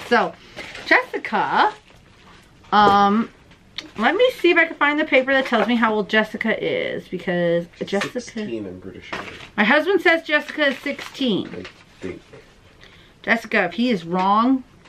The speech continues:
Speaker 1: you get to yell at him. <laughs> I can't find it. She had wrote me all these adorable little letters, and she drew the cutest little pictures, and she made me a couple of things too. And she has a YouTube channel.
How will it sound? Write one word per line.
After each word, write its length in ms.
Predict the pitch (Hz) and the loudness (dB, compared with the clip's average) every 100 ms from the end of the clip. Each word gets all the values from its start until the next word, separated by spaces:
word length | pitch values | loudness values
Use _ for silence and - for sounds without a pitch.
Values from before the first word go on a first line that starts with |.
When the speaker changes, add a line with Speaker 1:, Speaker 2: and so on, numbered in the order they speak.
| - - | -20 -16
Speaker 1:
you 60 | - | -8
get 120 | 202 | -6
to 80 | 180 | -2
yell 220 | 180 180 | -2 0
at 80 | 180 | 0
him. 280 | 175 131 123 - | -2 -4 -8 -2
<laughs> 80 | - | 4
I 1400 | 339 415 - 330 311 214 208 - 247 190 214 214 220 | 6 4 0 -4 -6 -10 -16 -14 -12 -10 -8 -2 0
can't 240 | 220 311 311 | 2 2 4
find 200 | 269 226 | 2 2
it. 40 | |
She 140 | 190 269 | -2 -2
had 80 | 254 | 2
wrote 160 | 285 | 2
me 100 | 277 | 2
all 220 | 220 240 285 | 4 4 4
these 160 | 311 | 2
adorable 480 | 294 214 233 254 277 | 0 0 4 4 4
little 200 | 254 240 | 4 4
letters, 440 | 196 196 233 277 - - - - - | 4 4 4 0 -4 -16 -8 -8 0
and 100 | 254 | 0
she 220 | 240 320 247 | 0 -2 -2
drew 600 | 233 330 381 262 208 190 - - - - _ - | 2 6 8 8 4 2 -8 -20 -20 -20 _ 0
the 120 | 285 | 0
cutest 540 | 285 - 339 370 370 330 | 0 2 4 6 4 2
little 180 | 294 | 0
pictures, 500 | 285 294 - 214 175 - - | 2 -2 0 0 0 -2 0
and 100 | 233 | 2
she 120 | 277 | 4
made 200 | 285 294 | 4 4
me 100 | 269 | 4
a 40 | 254 | 4
couple 320 | 240 220 214 | 2 2 0
of 100 | 202 | 0
things 240 | 208 196 | 0 -2
too. 120 | - - | -2 0
And 100 | 226 | 2
she 120 | 277 | 4
has 180 | 311 330 | 4 2
a 40 | |
YouTube 460 | 330 247 294 - 226 | 0 0 -2 -2 -4
channel. 380 | - 180 110 | -2 -2 -4